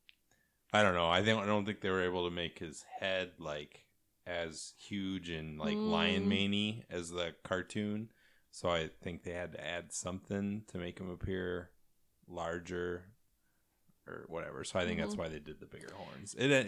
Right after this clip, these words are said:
Speaker 1: didn't, like, matter. I guess it didn't distract or anything. So the horns were fine.
Speaker 2: And it was neat
Speaker 1: Um,
Speaker 2: to see some of the pic-, the castle, um, like, her room that she goes to at first. It was really beautiful, and,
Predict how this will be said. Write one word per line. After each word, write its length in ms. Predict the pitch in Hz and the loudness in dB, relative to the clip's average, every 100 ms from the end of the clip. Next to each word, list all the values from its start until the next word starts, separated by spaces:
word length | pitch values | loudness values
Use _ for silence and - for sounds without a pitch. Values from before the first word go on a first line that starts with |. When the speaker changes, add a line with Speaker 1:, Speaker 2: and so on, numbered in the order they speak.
| 120 | 6
Speaker 1:
didn't, 200 | 120 110 | 6 6
like, 280 | 98 87 - | 4 2 -2
matter. 520 | 85 85 82 90 104 _ | -6 -4 -4 -4 -8 _
I 60 | 95 | -6
guess 200 | 87 85 | -4 -4
it 80 | 92 | -8
didn't 220 | 87 82 | -10 -12
distract 640 | 90 - - 82 90 - - | -14 -10 -8 -6 -8 -10 -4
or 100 | 101 | -2
anything. 500 | 101 104 110 110 110 - | -2 -4 -8 -8 -12 -16
So 240 | - - - | -16 -16 -14
the 80 | 90 | -12
horns 260 | 95 - | -12 -12
were 100 | - | -14
fine. 160 | - - - _ _ | -14 -16 -20 _ _
Speaker 2:
And 120 | 285 285 | 4 6
it 40 | |
was 180 | 294 262 | 6 8
neat 180 | 294 311 | 10 8
Speaker 1:
Um, 20 | |
Speaker 2:
to 80 | 302 | 4
see 240 | - 247 | 0 0
some 180 | 240 254 | 0 0
of 120 | 233 | 0
the 80 | 208 | -2
pic-, 260 | 208 233 - - | -4 -6 -8 -4
the 140 | 214 | -4
castle, 880 | 208 202 185 202 208 196 202 208 240 | -2 -2 0 0 2 4 4 2 0
um, 420 | 208 196 69 208 - | -2 -2 0 -2 -2
like, 220 | 208 196 | -2 -2
her 180 | 226 208 | -2 0
room 240 | 208 208 | 2 2
that 140 | 196 - | 0 -2
she 140 | 214 | -2
goes 260 | 190 190 190 | 0 0 -2
to 380 | - 190 196 208 220 - _ | -2 -2 -2 -4 -10 -20 _
at 180 | 214 - | -10 -10
first. 500 | - 196 202 202 - | -6 -4 -4 -8 -8
It 40 | |
was 140 | 202 196 | -6 -6
really 340 | 190 190 202 | -4 -4 -2
beautiful, 720 | 208 202 196 - 190 190 202 | -2 -2 -4 -2 0 0 0
and, 260 | 190 180 | -2 -4